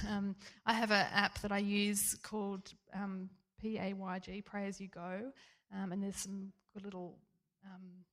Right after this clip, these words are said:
kind of led examine prayers on that. It's from the U K. Uh, there's lots of different things. There's a book called Sleeping with Bread that kind of, um, where that story came from that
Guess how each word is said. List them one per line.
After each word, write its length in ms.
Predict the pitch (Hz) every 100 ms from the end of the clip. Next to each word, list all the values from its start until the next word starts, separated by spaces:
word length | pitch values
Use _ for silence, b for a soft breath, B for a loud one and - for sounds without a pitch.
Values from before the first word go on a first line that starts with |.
| _ _ _ 233 - _
kind 140 | 202
of 60 | 202
led 360 | 196 185 185 190 - _
examine 560 | 202 185 185 185 185 190 - _ -
prayers 320 | 180 190 196
on 140 | 196
that. 340 | 202 233 233 - B B B
It's 100 | -
from 120 | 196
the 40 | 196
U 120 | 202
K. 500 | - 196 202 214 220 B B B B
Uh, 120 | 202 196
there's 160 | 202
lots 200 | 202 -
of 60 | 208
different 240 | 214 185
things. 140 | 202 202
There's 100 | 202
a 60 |
book 180 | 208 247
called 260 | - 208 202
Sleeping 400 | - 208 214 202
with 160 | 190 -
Bread 340 | 190 233 -
that 120 | 175 - _ _
kind 120 | 202
of, 80 | 202 - _ _ _
um, 80 | 185 208 208
where 120 | 202
that 180 | - -
story 260 | 208 190
came 300 | 190 185 202
from 240 | 196 165 175
that 120 | -